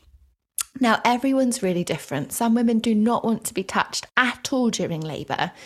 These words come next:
Others do like some touch and will find massage really helpful. So it's another thing to think about. Now, simple massage tools, if your partner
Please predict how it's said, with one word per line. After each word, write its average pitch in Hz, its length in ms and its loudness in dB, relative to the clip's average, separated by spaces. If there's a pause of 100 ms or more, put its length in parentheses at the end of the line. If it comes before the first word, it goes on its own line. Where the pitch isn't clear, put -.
(480)
Others 247 380 2
do 233 260 2
like 220 380 2
some 220 200 0
touch 233 400 -4
and 196 100 0
will 190 100 -2
find 196 360 0
massage 196 640 0
really 185 640 0
helpful. - 800 -6 (880)
So - 140 -2
it's 226 160 2
another 254 340 4
thing 220 300 -2
to - 140 -10
think 190 280 -4
about. - 220 -2
Now, 185 160 -4
simple 269 480 0
massage 247 600 0
tools, 160 320 0
if - 120 -6
your 185 120 0
partner 190 540 0